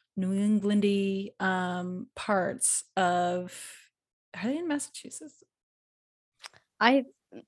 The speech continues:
Speaker 2: yeah, or are they in Maryland?
Speaker 1: Oh, they're
Speaker 2: Wait,
Speaker 1: in
Speaker 2: hold
Speaker 1: Maryland,
Speaker 2: on.
Speaker 1: right. So they're not
Speaker 2: Yeah.
Speaker 1: really in New England, but it looks
Speaker 2: <laughs>
Speaker 1: really New Englandy.
Speaker 2: But the East, East Coast.
Speaker 1: East Coast.
Speaker 2: Yeah.
Speaker 1: Um, and so they go, she has, uh, a friend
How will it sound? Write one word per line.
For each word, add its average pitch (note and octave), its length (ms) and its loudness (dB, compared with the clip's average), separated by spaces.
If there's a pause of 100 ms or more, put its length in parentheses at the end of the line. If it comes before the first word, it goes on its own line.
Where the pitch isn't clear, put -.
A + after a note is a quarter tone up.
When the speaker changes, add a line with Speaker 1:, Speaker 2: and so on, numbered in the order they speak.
Speaker 2:
yeah, A3 640 0
or A#3+ 180 2
are C#4 60 2
they D#4 140 2
in C#4 160 4
Maryland? A3 680 -2
Speaker 1:
Oh, A#3+ 120 2
they're G3+ 140 4
Speaker 2:
Wait, A#3 100 4
Speaker 1:
in A3+ 60 4
Speaker 2:
hold G3+ 180 0
Speaker 1:
Maryland, F3+ 320 -6
Speaker 2:
on. F#3+ 60 -10
Speaker 1:
right. F3 240 -2 (100)
So - 160 -2
they're G#3 100 0
not A3+ 180 2
Speaker 2:
Yeah. - 40 -4
Speaker 1:
really G#3 180 0
in G3+ 80 -4
New F#3+ 80 -6
England, - 320 -12 (160)
but F#3 220 0 (600)
it G#3 100 2
looks G#3+ 280 0
Speaker 2:
<laughs> - 0 -
Speaker 1:
really E3+ 260 -4
New E3 120 -12
Englandy. E3 420 -14 (200)
Speaker 2:
But A#3 160 2
the A3+ 80 4
East, - 320 -2 (120)
East A#3 220 2
Coast. F3 480 -2
Speaker 1:
East A3 180 0
Coast. - 320 -8 (140)
Speaker 2:
Yeah. G#3+ 360 2
Speaker 1:
Um, F#3 200 -8 (1000)
and A3 140 0
so A3 140 0
they G#3+ 220 2
go, F#3 720 -2
she G3+ 260 -2
has, F3+ 580 -4 (140)
uh, E3+ 280 -4
a - 60 -6
friend G3+ 400 0